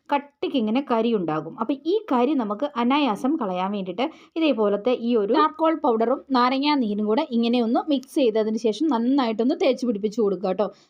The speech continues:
എല്ലായിടത്തും ആകത്തക്ക രീതിയിൽ തേച്ച് പിടിപ്പിച്ച് കൊടുക്കുക. എന്നിട്ട് നമുക്ക് ഒരു അരമണിക്കൂർ ഇതിങ്ങനെ ഒന്ന് വെച്ചേക്കണം. അരമണിക്കൂർ ആകുമ്പോഴേക്കും ഇത് നല്ലപോലെ ഒന്ന് ഉണങ്ങി വന്നിട്ടുണ്ടാകും. ഇത് കണ്ടോ, നല്ല അടിപൊളിയായിട്ട് തന്നെ അതിൻ്റെ അടിഭാഗം എല്ലാം ക്ലീൻ ആയിട്ടുണ്ട്. നമുക്കിതൊരു, ആ,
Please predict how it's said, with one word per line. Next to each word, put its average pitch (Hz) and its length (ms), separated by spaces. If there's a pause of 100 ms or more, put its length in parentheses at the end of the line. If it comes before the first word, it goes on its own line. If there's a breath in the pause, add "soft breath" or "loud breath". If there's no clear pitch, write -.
(140)
എല്ലായിടത്തും 285 540
ആകത്തക്ക 226 440
രീതിയിൽ 233 240 (160)
തേച്ച് 208 240
പിടിപ്പിച്ച് 208 300
കൊടുക്കുക. 220 260
എന്നിട്ട് 285 240
നമുക്ക് 269 220
ഒരു 247 120
അരമണിക്കൂർ 240 520 (100)
ഇതിങ്ങനെ 196 320
ഒന്ന് 226 180
വെച്ചേക്കണം. 208 480 (540)
അരമണിക്കൂർ 294 460
ആകുമ്പോഴേക്കും 254 420
ഇത് 247 80 (100)
നല്ലപോലെ 240 460
ഒന്ന് 240 160
ഉണങ്ങി 233 300
വന്നിട്ടുണ്ടാകും. 202 680
ഇത് 233 120
കണ്ടോ, 180 180 (160)
നല്ല 226 180
അടിപൊളിയായിട്ട് 254 680
തന്നെ 240 200 (320 loud breath)
അതിൻ്റെ 247 260
അടിഭാഗം 254 480
എല്ലാം 254 200 (100)
ക്ലീൻ 294 240
ആയിട്ടുണ്ട്. 196 360
നമുക്കിതൊരു, 302 480 (360 loud breath)
ആ, - 20